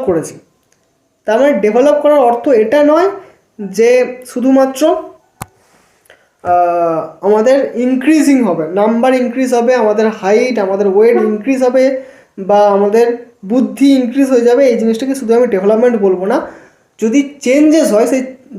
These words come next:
যে কোনো চেঞ্জেস, সেটা আমাদের ডেভেলপমেন্টের অংশ। সময়ের সাথে সাথে যত চেঞ্জেসই করবে, সেই সমস্ত চেঞ্জেস আমাদের ডেভেলপমেন্টের অংশ হয়ে, হবে। ঠিক আছে, চলো তারপরে,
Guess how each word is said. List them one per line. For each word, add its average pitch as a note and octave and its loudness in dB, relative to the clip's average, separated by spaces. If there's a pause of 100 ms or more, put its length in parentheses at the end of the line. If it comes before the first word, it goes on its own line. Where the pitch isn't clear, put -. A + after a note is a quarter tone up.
যে A#3+ 2
কোনো E4 2 (140)
চেঞ্জেস, G#3+ 0
সেটা A#3+ -2
আমাদের A3 0
ডেভেলপমেন্টের G3 0
অংশ। F3+ -6 (460)
সময়ের C4+ 0
সাথে C#4 -2
সাথে C#4+ -2 (280)
যত G#3 0 (160)
চেঞ্জেসই B3+ 0 (100)
করবে, A#3 2 (120)
সেই A#3 -4 (100)
সমস্ত A3 -4 (140)
চেঞ্জেস A3+ -2
আমাদের G#3 -2
ডেভেলপমেন্টের F3+ -4
অংশ E3 -8 (100)
হয়ে, D3+ -10 (120)
হবে। E3 -12 (600)
ঠিক A#3+ -4
আছে, C4+ -2 (680)
চলো G#3 0 (760)
তারপরে, G#3 0